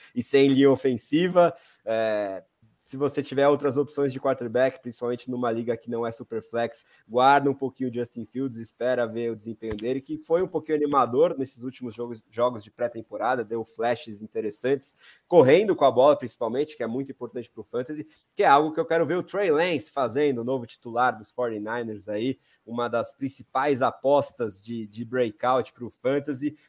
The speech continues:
mas agora com essa pulguinha atrás da orelha, com a renovação do Garoppolo, né? Acho que essa sombra vai parar pra cima do segundo anista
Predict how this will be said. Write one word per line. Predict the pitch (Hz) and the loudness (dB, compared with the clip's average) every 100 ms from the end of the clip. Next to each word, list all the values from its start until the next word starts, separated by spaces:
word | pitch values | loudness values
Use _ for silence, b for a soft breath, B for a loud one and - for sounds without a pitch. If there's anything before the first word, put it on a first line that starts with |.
| - | -6
mas | 113 135 131 | 0 0 2
agora | 127 123 131 | 0 2 2
com | - | 0
essa | 127 - 131 117 | -4 0 0 0
pulguinha | 104 147 127 123 139 | -2 -6 -6 -2 -2
atrás | 135 127 | -2 -2
da | 123 | -2
orelha, | 120 123 120 | -2 0 -2
com | - | -2
a | 123 | -4
renovação | 123 127 123 117 127 127 | -2 -2 -4 -4 -6 -6
do | 117 | -4
Garoppolo, | 117 104 113 135 - 123 107 | -4 0 2 0 -2 -10 -8
né? | 107 120 b b | -6 -8 b b
Acho | - 101 - | -10 -10 -6
que | 120 113 | -4 -4
essa | 110 127 | -2 -2
sombra | 110 - 131 151 139 123 | -4 -2 0 0 0 0
vai | 120 120 | 0 -2
parar | 117 110 120 | -2 0 0
pra | 120 110 | -2 -10
cima | - 117 | -10 -14
do | 113 | -14
segundo | - 117 113 | -16 -14 -8
anista | 113 113 - 113 | -8 -8 -8 -10